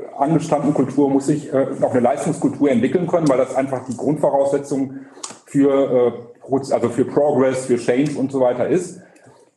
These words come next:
Aber die Strategie muss ja am Ende auch richtig sein. Die Strategie muss auch gut kommuniziert sein. Man muss sich vorher, glaube ich, auch überlegen, was ist denn eigentlich im Rahmen meiner Möglichkeiten überhaupt realistisch machbar? Und da habe ich immer den Eindruck, dass wir da eigentlich nur in Extremen unterwegs sind, dass man sich entweder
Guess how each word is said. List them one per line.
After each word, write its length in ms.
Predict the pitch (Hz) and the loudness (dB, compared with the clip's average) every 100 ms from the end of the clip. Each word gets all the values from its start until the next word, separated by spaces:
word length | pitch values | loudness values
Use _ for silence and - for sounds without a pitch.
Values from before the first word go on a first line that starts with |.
| _ | _
Aber 220 | - 123 131 | -4 0 0
die 120 | 123 | 0
Strategie 360 | 156 135 123 | -2 -2 -2
muss 220 | 160 156 160 | 0 2 2
ja 80 | |
am 100 | 131 | 2
Ende 240 | 120 120 113 | 2 4 4
auch 180 | 104 104 | 2 -2
richtig 300 | - 101 - | -6 -6 0
sein. 280 | 90 90 | 0 0
Die 80 | 98 | -6
Strategie 380 | - 117 117 123 | -6 -6 -4 -2
muss 200 | 127 - | -2 0
auch 220 | 117 - | 0 0
gut 160 | 143 139 | -2 0
kommuniziert 600 | 123 120 120 - 180 180 | 0 2 0 0 -2 0
sein. 320 | 117 98 101 | 0 2 2
Man 160 | 104 110 | 0 0
muss 140 | 120 | -2
sich 140 | 147 | -6
vorher, 260 | - 135 139 | 0 0 2
glaube 200 | 135 131 | 0 0
ich, 80 | 123 | -4
auch 140 | 120 | -2
überlegen, 400 | 127 123 139 143 | -2 2 2 2
was 160 | 127 147 | 0 -2
ist 160 | 143 | -4
denn 120 | 135 110 | 0 0
eigentlich 260 | 131 139 | 0 0
im 100 | 120 | 0
Rahmen 260 | 113 131 127 | 2 2 2
meiner 240 | 123 135 | 2 2
Möglichkeiten 920 | 135 139 139 - 131 131 131 123 - - _ _ | 0 -2 -4 -4 0 0 0 -4 -8 -18 _ _
überhaupt 460 | 123 123 123 127 127 | -2 2 2 0 2
realistisch 840 | 120 113 151 - 107 - - - _ - | 2 2 0 0 -2 -2 -8 -20 _ -2
machbar? 440 | 98 - 104 90 | 0 0 0 0
Und 80 | 101 | 2
da 80 | 117 | 0
habe 120 | 147 | 0
ich 60 | |
immer 160 | 156 151 | 0 0
den 160 | 147 131 | 2 0
Eindruck, 320 | 147 151 139 | 0 0 -2
dass 220 | 127 - | -4 -2
wir 100 | 123 | 0
da 140 | 123 | 2
eigentlich 240 | 113 139 139 | 2 2 0
nur 140 | 151 | 0
in 80 | 156 | 0
Extremen 520 | 113 - - 175 170 | -2 -6 -2 0 0
unterwegs 460 | 110 107 104 98 - | 0 0 0 -2 -2
sind, 140 | 101 | -4
dass 140 | 107 117 | -2 -2
man 140 | 113 | -2
sich 180 | 117 135 | -4 -4
entweder 600 | 156 147 135 131 123 | -2 0 2 2 0